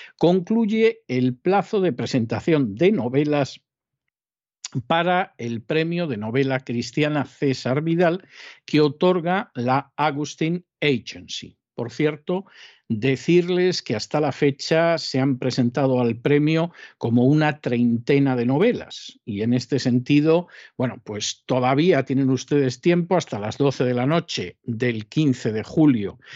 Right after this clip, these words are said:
del dos mil veintidós y si quieren conocer las bases, si quieren ver en qué consiste el premio, etcétera, etcétera,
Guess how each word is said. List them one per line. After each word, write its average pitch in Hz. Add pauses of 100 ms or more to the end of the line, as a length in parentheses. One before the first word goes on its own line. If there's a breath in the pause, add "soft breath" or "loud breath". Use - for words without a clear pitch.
(280 loud breath)
del 139
dos 117
mil 131
veintidós 156
y 202
si -
quieren 147
conocer 135
las 107
bases, 165 (340 loud breath)
si 120
quieren 139
ver 156
en 113
qué 127
consiste 113
el 120
premio, 185
etcétera, 139
etcétera, 165